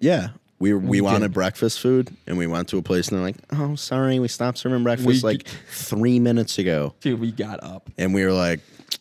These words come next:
Speaker 1: "Actually, yeah, you know those coffees <laughs> we just ordered? We're just gonna slam those and get out of here."
Speaker 2: Yeah, dude, we're like, "Let's get the fuck out." I, I did, 'cause, dude, you don't need that sh-, I, dude, I, if I'm expecting breakfast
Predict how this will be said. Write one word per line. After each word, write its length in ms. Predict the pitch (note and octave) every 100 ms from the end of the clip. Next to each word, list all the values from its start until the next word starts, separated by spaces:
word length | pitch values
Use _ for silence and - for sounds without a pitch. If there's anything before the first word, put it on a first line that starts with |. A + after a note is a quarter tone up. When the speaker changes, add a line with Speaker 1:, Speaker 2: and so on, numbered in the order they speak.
| _ -
Speaker 1:
"Actually, 400 | F#2 - G2+ F2+
yeah, 200 | F2+ E2+
you 120 | D2+
know 120 | F2
those 140 | A2+ A#2
coffees 520 | - F2+ F2 B2 -
<laughs> 0 |
we 60 | E3
just 220 | C3+ C#3
ordered? 480 | C3+ C3 C3+ C3 A#2+ _ _ -
We're 100 | G2
just 140 | F2
gonna 160 | G2+ F2+
slam 340 | - F2 E2+
those 240 | D#2+ D2+ D#2
and 80 | C2
get 80 |
out 140 | - -
of 40 |
here." 80 | A2+
Speaker 2:
Yeah, 160 | F#2+ F2+
dude, 260 | G2 G2 G2
we're 100 | G2
like, 160 | F2+
"Let's 200 | D#2+ E2+
get 100 | D#2+
the 60 | -
fuck 260 | - - -
out." 100 | -
I, 120 | G2 E2+
I 40 | B2
did, 280 | C3+ - -
'cause, 200 | G3 -
dude, 220 | B3 F#3
you 220 | - A#3+
don't 220 | C#4 G2+
need 220 | E2 -
that 220 | - A2+ -
sh-, 140 | - -
I, 80 | A#2
dude, 220 | B2 C3
I, 160 | - - - _
if 200 | D#3 C#3+
I'm 260 | E3 A3+ F#3+
expecting 720 | C#3+ - - A2+ - G#2+ G2
breakfast 680 | G2+ F#2 - C#3+ C#3+ -